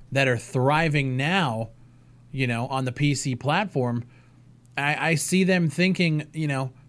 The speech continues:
look at what Modern Warfare just did. They just went back to, in my opinion, they went back to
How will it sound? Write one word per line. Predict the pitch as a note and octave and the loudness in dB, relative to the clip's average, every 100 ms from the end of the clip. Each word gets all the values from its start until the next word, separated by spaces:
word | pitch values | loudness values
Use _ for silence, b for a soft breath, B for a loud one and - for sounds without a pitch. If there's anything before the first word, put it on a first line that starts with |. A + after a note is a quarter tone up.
| - | -8
look | C3 D#3+ | 0 2
at | F#3+ | 4
what | F#3 F3+ | 2 0
Modern | D#3+ F3 F#3 E3 | 2 2 4 4
Warfare | E3+ F#3 E3+ B2+ | 4 2 0 -2
just | A2+ A2 - | -2 -6 -8
did. | A2 G2 - b b b b - | -10 -10 -14 b b b b -10
They | B2 B2 | -4 0
just | C#3 D#3 | 0 0
went | D3 E3 C3+ | 0 0 2
back | D3+ D3+ - | 4 2 2
to, | D#3 | 0
in | D3+ C#3+ | 2 2
my | E3 | 4
opinion, | F#3+ E3 D3+ C3+ | 4 2 2 2
they | C3+ | 2
went | C3 B2+ | 0 0
back | C#3+ C#3+ - | 2 0 0
to | D3 C3+ | 0 0